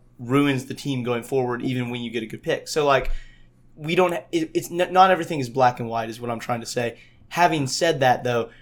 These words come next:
I think there needs to be more of a dynasty fantasy football mentality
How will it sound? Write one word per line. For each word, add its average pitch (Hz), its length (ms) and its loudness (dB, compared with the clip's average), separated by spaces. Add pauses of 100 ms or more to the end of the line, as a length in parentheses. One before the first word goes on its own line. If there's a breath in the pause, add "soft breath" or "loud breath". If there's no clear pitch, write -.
(240 soft breath)
I 135 80 2
think 175 280 -4
there 160 120 0
needs 147 240 -6
to - 80 -10
be 123 140 -2
more 127 480 0
of 123 160 -6
a 110 160 -4
dynasty 120 1120 -2
fantasy 127 500 -2
football 117 600 -2
mentality 117 680 0